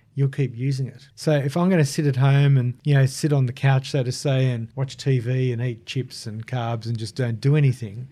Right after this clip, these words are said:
testosterone levels are very minimum. So the body doesn't need that get up and go. So therefore it doesn't utilize it effectively. But I'm gonna throw a spanner in that statement. If I do have average Joe sitting there, a little bit lazy,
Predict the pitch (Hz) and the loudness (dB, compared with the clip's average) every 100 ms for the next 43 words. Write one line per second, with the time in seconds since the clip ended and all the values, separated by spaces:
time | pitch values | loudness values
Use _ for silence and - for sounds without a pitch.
0 | - 151 143 165 139 170 151 139 123 123 | -4 -2 0 -2 -2 -2 2 2 0 -2
1 | 120 120 113 123 123 117 113 120 120 107 | -4 -4 -4 -4 -4 -4 -4 -4 -4 -8
2 | 117 - - 131 123 117 113 143 156 135 | -14 -14 -2 -2 -2 -6 -2 2 2 2
3 | 127 131 120 131 123 110 123 117 117 110 | 2 0 0 0 -2 -4 -6 -6 -8 -4
4 | 123 107 110 - 127 127 127 131 117 123 | -4 -4 -10 -10 -2 -2 -2 -4 -4 -4
5 | 117 113 117 117 110 104 104 - 110 - | -4 -4 -4 -4 -6 -8 -10 -14 -16 -14
6 | 113 127 - - 151 170 170 135 - 123 | -16 -16 -10 -6 -4 0 0 0 0 -4
7 | 123 - 143 170 139 110 110 117 - 120 | -4 -4 -2 -2 -4 -6 -12 -16 -14 -14
8 | 117 - - 139 185 180 147 170 143 156 | -16 -8 -4 0 2 4 4 4 4 4
9 | 147 117 110 _ - 131 117 104 - 127 | 2 0 -6 _ -2 -2 -2 -8 -6 -6
10 | 101 - - - - - 170 143 139 139 | -6 -8 -10 -14 -16 0 2 4 4 4
11 | 143 143 139 135 - 165 131 113 120 131 | 4 4 2 -2 -8 -6 -4 -4 -2 -2
12 | 120 | -4